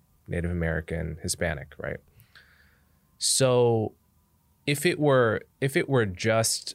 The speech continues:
that, for instance, black people, historically oppressed and marginalized group, were prioritized,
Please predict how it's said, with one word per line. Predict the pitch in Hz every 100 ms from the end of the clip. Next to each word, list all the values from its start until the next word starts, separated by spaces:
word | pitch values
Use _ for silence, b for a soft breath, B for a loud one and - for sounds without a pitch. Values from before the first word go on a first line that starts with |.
| _ 101
that, | 101 98 92 - 107
for | - 107
instance, | 95 - 90 -
black | 92 87 87
people, | 82 80 80 82 107 _ _ -
historically | 101 - 107 98 92 98 90 82 82 - _ _ _ -
oppressed | 92 87 87 -
and | 87
marginalized | 85 82 87 82 82 -
group, | 95 85 - -
were | 95
prioritized, | 82 87 98 95 - 82 78 78